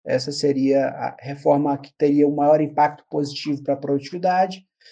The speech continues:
pelos méritos do, do, daquilo que eu já falei na resposta anterior.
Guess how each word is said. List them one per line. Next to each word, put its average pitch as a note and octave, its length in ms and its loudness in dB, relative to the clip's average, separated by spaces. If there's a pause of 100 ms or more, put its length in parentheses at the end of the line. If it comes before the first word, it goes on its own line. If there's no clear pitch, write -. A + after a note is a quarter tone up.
(220)
pelos C#3+ 320 6
méritos D3 420 4
do, C#3+ 120 -8
do, C#3+ 240 -8
daquilo C#3+ 280 -6
que C#3+ 80 -8
eu C#3+ 40 -4
já C#3 180 0
falei C3+ 380 -2
na C#3 100 -2
resposta C3+ 460 -6
anterior. C#3+ 400 -6